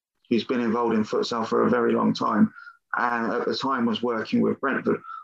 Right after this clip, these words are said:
was also involved in my grassroots club. So I had a chat with him and he went, "Do it." He was doing the course as well.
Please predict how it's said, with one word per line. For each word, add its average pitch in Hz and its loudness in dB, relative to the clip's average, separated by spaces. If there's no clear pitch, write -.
was 120 4
also 131 0
involved 117 -2
in 113 0
my 110 0
grassroots - -2
club. - 0
So 123 -2
I 127 2
had 131 -2
a 110 -2
chat - -4
with 113 -2
him 139 0
and 110 2
he 113 0
went, 113 0
"Do 139 6
it." - -2
He 135 2
was 123 2
doing 117 0
the 104 0
course 113 -2
as 104 -6
well. 165 0